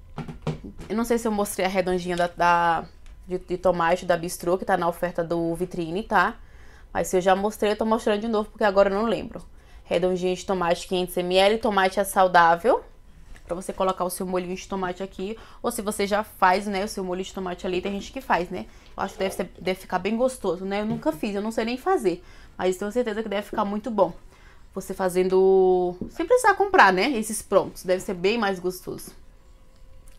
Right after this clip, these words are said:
Na oferta da hora apareceu esse modular aqui, ó. Oval de quinhentos mililitros,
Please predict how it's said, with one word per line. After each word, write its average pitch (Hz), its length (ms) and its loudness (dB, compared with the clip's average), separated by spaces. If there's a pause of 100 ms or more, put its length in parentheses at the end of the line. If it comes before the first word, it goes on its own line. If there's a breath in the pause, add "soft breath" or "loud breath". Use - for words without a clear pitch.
(120)
Na 180 160 8
oferta 254 320 4
da 214 100 10
hora 202 180 12
apareceu 214 440 2
esse 208 320 -2
modular 196 460 4
aqui, 196 280 0
ó. 190 200 8 (440 loud breath)
Oval 190 380 6
de 180 140 -6
quinhentos 196 460 -2
mililitros, 208 600 4